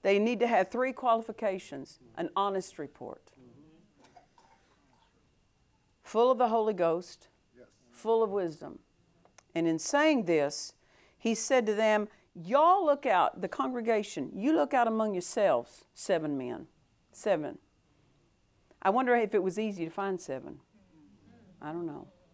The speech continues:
Speaker 1: He said, "You look out." He didn't say, "We're gonna appoint someone." Why? Because I know this in leadership. When people are around the pastor, they always got their best foot forward.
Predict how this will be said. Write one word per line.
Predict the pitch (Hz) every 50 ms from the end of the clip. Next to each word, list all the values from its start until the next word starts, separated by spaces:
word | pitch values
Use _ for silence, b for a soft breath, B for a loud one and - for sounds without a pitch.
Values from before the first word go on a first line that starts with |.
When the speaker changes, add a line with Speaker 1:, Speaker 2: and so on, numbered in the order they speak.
| _ _ _ _ _ _ _ _ _ _ b b b b b b b b b b b b b
Speaker 1:
He | - 226 220
said, | - - 220 196 180
"You | 233 277
look | 277 254 226 -
out." | 214 180 - 196
He | 247 294
didn't | 302 - 240
say, | - - 262 247
"We're | 202 240 277
gonna | 269 254 214 185
appoint | 165 - - 190 170 -
someone." | - - 175 151 147 143 139 139 143 - 170
Why? | 208 240 240 226 208
Because | 190 175 175 175 - 226 208 202 185 - B B B B B -
I | 247 262
know | 262 269 262 254
this | 240 233 233 233 233 233
in | 208 196
leadership. | 196 208 220 196 208 202 - - - 165 151 - - b b b b b b b b _
When | - 202 202
people | 196 - 294 294 285 - 254
are | 240 220 214
around | 202 214 214 220 220 214 208
the | - -
pastor, | - - 247 247 247 240 240 - - - 190 175
they | 175 180 185 214
always | 247 277 285 233
got | 185 196 170 170
their | 175 160
best | 160 160 151 147 -
foot | - 147 131 -
forward. | - - - 226 208 180 156 -